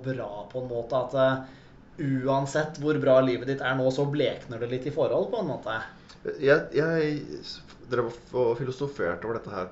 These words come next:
Speaker 2: på badet mens jeg var, eh, dusja i dag.
Speaker 1: <laughs> Ja.
Speaker 2: Og da tenkte jeg på at, eh, hemmeligheten ligger litt i den tids-, eh, oppfatningen. Altså, for i Kristus så smelter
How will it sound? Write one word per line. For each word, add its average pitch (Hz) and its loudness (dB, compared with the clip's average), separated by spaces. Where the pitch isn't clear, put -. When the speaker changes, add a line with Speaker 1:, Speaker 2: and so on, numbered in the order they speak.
Speaker 2:
på 110 -4
badet 87 -4
mens 104 -8
jeg 107 -4
var, 101 -2
eh, 104 -4
dusja 107 -2
i 95 2
dag. 170 -4
Speaker 1:
<laughs> 139 -4
Ja. 131 -6
Speaker 2:
Og 131 0
da 170 -2
tenkte 131 -6
jeg 98 -4
på 117 -4
at, - -8
eh, 156 -2
hemmeligheten 92 -6
ligger 107 -6
litt 123 -6
i 127 -2
den 135 -2
tids-, - -16
eh, - -10
oppfatningen. 110 -8
Altså, 143 -6
for 143 2
i 135 0
Kristus 135 -4
så 151 -4
smelter 135 -2